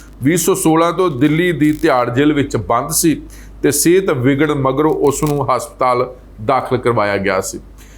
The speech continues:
ਸਾਲ ਵੀਹ ਸੌ ਗਿਆਰਾਂ ਵਿੱਚ ਉਸ ਦੇ ਪੁੱਤ ਦੀ ਸੜਕ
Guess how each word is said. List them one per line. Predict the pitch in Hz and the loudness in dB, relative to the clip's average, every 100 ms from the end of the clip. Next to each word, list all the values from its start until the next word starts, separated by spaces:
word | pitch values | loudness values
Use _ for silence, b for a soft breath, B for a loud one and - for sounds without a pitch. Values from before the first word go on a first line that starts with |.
| B B | B B
ਸਾਲ | - 160 165 202 | -4 2 4 4
ਵੀਹ | 196 190 202 | 2 2 2
ਸੌ | - 208 | 2 2
ਗਿਆਰਾਂ | 175 151 156 | 2 2 2
ਵਿੱਚ | 180 185 | 0 0
ਉਸ | - 151 139 | 2 0 2
ਦੇ | 156 | 0
ਪੁੱਤ | 156 165 175 160 | 2 -2 0 0
ਦੀ | 135 135 | 2 2
ਸੜਕ | 135 147 165 | 2 -2 -2